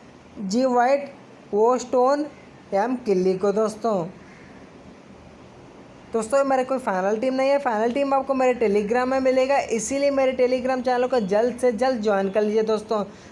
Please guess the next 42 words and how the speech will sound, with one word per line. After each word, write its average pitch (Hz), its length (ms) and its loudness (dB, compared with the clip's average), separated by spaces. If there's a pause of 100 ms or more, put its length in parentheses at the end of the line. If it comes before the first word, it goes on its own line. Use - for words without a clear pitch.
(120)
दोस्तों, 240 240 0
अगर 247 280 -2
Telegram 262 500 0
का 277 80 0
लिंक 269 320 -2
open 226 320 2
नहीं 269 200 0
होता 233 340 2
तो 277 260 2 (680)
आप 247 300 0 (420)
Telegram 254 500 2
में 254 240 0
जाकर 240 320 2
जय 214 200 2
हो 233 140 2
फैंटेसी 233 500 -2
सर्च 220 300 -2
करने 247 300 0
से 277 140 0
मेरे 247 240 2
Telegram 226 520 0
चैनल 240 260 0
शो 247 180 -4
हो 190 180 2
जाएंगे 208 360 0
दोस्तों। 202 480 -2 (680)
दोस्तों, 240 280 -2
वीडियो 240 280 0
अच्छा 269 240 0
लगा 269 280 2
तो 269 220 0
लाइक, 233 440 2
कमेंट, 247 380 0
शेयर 254 260 2
और 233 240 2
लाल 202 280 2
वाला 220 260 2
घंटी 214 340 0
को 247 180 0
ज़रूर 185 380 0
दबाना 196 400 0
दोस्तों। 196 500 -2